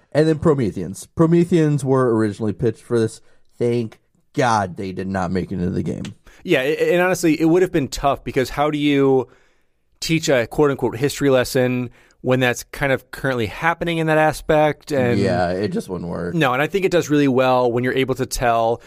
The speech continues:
Speaker 2: You know, I, I think that's why, like, Cole Protocol, regardless of what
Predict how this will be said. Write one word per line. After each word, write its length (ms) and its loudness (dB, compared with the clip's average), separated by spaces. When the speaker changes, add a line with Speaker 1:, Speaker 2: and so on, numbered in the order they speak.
Speaker 2:
You 80 -4
know, 80 2
I, 160 0
I 80 0
think 220 -2
that's 200 0
why, 640 0
like, 160 0
Cole 180 0
Protocol, 800 2
regardless 480 2
of 100 -4
what 280 0